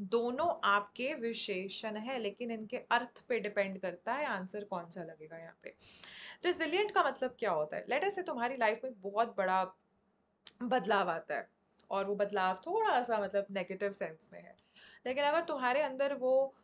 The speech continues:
क्षमता है, वो एबिलिटी है उस, अ, धक्के को सहन करने की, तो तुम क्या हो मेरे दोस्त? तुम हुए रेजिलिएंट।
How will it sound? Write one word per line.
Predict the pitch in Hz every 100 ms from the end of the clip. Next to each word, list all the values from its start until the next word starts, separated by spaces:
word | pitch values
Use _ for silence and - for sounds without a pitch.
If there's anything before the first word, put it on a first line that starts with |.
| _ -
क्षमता | - 233 262 277
है, | 269 - 277 190 165 _ _ _ -
वो | 190 233 254 214
एबिलिटी | 220 226 226 262 254
है | 226 285 202 -
उस, | 226 - - - _ _ _ _
अ, | 208 214 208
धक्के | 226 226 - 302 233
को | - 220 233
सहन | - 226 269 269
करने | 233 202 208 214
की, | 208 247
तो | 262
तुम | 226 226
क्या | 226 196
हो | 202 214
मेरे | 202 190
दोस्त? | 185 220 294 -
तुम | 208 190 185
हुए | 190 285 262
रेजिलिएंट। | 175 170 180 175 185 202 156 -